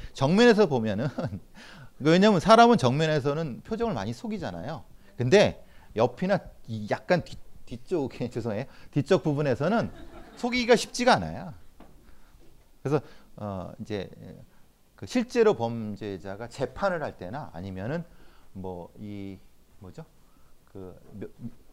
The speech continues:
그, 저, 신문을 받을 때는 신문을 하는 사람이 사실은 중요한 게 아니에요. 그죠? 옆에 있거나 뒤에 있거나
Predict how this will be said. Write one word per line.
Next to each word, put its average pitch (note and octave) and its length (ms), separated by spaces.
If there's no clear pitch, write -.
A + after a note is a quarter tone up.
그, G3+ 240
저, G2 220
신문을 C4+ 520
받을 F2+ 260
때는 A2+ 440
신문을 C#4 500
하는 G#3+ 200
사람이 D#3+ 880
사실은 G3 320
중요한 G2+ 320
게 C#3 80
아니에요. G2 460
그죠? D#3+ 500
옆에 C3+ 280
있거나 D#3+ 440
뒤에 C#3+ 220
있거나 C#3 340